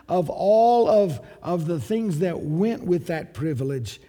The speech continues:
and to be counted instead by emptying himself. He took on the form of a servant, being born in the likeness of men, just like you and me.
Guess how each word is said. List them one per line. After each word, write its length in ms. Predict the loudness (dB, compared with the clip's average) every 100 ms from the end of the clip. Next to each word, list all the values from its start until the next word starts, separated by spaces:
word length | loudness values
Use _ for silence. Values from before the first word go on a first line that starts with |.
| -20 _
and 200 | -6 -4
to 80 | 0
be 160 | 0 -2
counted 580 | -6 -6 -6 -6 -6
instead 640 | -4 -6 -6 0 0 0 -4
by 220 | -8 -8
emptying 540 | -6 -6 -6 -6 -4 -4
himself. 680 | -4 -6 -8 -10 -10 -12 -14 -20 -20 -6
He 240 | -2 -2
took 340 | -2 0 0 0
on 160 | 0
the 100 | 0
form 300 | -2 -4 -4
of 140 | -4 -6
a 80 |
servant, 580 | -8 -4 -4 -2 -4 -8 -16 -20 -12 -2
being 280 | -2 -2 -4
born 460 | -2 -2 0 -2
in 260 | -4 -8 -8
the 80 | -8
likeness 680 | -8 -8 -8 -8 -12 -12 -10
of 100 | -8
men, 380 | -6 -8 -10
just 260 | -10 -12 -10
like 240 | -12 -12
you 160 | -10 -10
and 140 | -8 -10
me. 320 | -10 -14